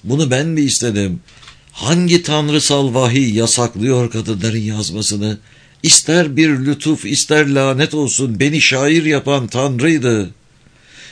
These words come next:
Günah çıkaran papaz tavana bakarak yalvarır gibi kaldırıyor ellerini. "Dinin saflığını kirletiyor. Bunun suçu da Tanrı'nın oluyor." Rahibe Filotea gergefi bir yana bırakıp ellerini karnının üzerinde kavuşturuyor.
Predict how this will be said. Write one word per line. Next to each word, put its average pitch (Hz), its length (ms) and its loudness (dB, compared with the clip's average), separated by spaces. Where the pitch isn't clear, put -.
Günah 151 360 2
çıkaran 78 440 -2
papaz 69 480 -6
tavana 104 460 -2
bakarak 76 420 -4
yalvarır 98 540 0
gibi 98 240 -2
kaldırıyor 87 580 -2
ellerini. 76 680 -2
"Dinin 95 440 4
saflığını 95 720 0
kirletiyor. 87 800 0
Bunun 123 340 0
suçu 131 380 0
da 131 140 2
Tanrı'nın 123 540 0
oluyor." 95 640 2
Rahibe 156 420 2
Filotea 104 760 -2
gergefi 117 640 0
bir 110 120 -2
yana 90 340 -2
bırakıp 80 360 -4
ellerini 117 540 0
karnının 110 560 -2
üzerinde 92 500 -2
kavuşturuyor. 80 840 -4